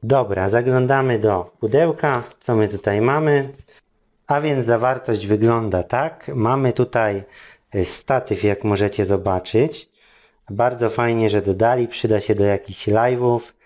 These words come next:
E, także jak najbardziej też, e, zależało mi na takim statywie. Mamy tutaj pudełeczko.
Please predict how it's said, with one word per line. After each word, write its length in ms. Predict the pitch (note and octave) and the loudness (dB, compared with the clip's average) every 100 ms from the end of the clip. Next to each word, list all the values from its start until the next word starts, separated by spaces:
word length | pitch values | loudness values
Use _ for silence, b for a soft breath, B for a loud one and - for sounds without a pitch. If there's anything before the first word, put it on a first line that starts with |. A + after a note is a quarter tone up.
| b b b _ | b b b _
E, 240 | G#2+ G2 G2 - - | 0 2 2 -4 -6
także 580 | A#2+ A2+ A2+ A2 A2 A#2 | -4 -2 -2 0 0 0
jak 300 | B2 A#2 A#2+ | 0 0 0
najbardziej 560 | A#2+ G#2+ A2+ A2 A2 G#2 | 0 2 2 2 0 0
też, 360 | A2 A2 - - | 2 0 -4 -2
e, 400 | G#2 F#2+ G2 G2+ b b _ | 0 2 0 -4 b b _
zależało 560 | G2+ A2 A2 A#2 A2+ G#2 | 0 2 2 2 0 0
mi 120 | G2+ | 0
na 140 | G2+ | 0
takim 300 | F#2+ G2 F#2+ | -2 -4 -6
statywie. 760 | - - F#2+ B2 C3 D3 D#3 D3+ b b b _ | -8 -4 -2 2 2 2 0 -4 b b b _
Mamy 280 | C#3 D#3 D3 | -2 0 0
tutaj 280 | C3 A#2+ G#2+ | 0 0 -2
pudełeczko. 880 | - G2 G#2 C#3 - - D3+ D3+ | 0 0 2 2 0 -2 0 0